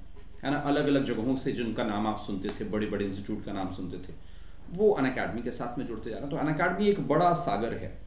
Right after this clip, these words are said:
है ना, और इसके साथ में सब लोग मर्ज्ड हैं। और सबसे ज़्यादा इसका बेनिफिट तुमको मिलेगा, कौन क्या कर रहा है उससे मतलब नहीं, सबसे ज़्यादा बेनिफिट तुमको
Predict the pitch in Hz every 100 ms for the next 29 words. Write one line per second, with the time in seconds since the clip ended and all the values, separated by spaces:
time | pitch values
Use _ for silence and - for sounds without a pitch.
0 | - - - - 90 151 - - - -
1 | 147 147 151 147 156 - 113 127 113 104
2 | 110 95 110 - - - - 131 175 156
3 | 247 196 165 170 - 131 135 139 175 -
4 | 143 143 120 90 85 82 135 147 156 147
5 | - 143 147 139 139 107 123 107 95 -
6 | - - 143 143 170 113 123 131 135 -
7 | - 151 131 120 143 -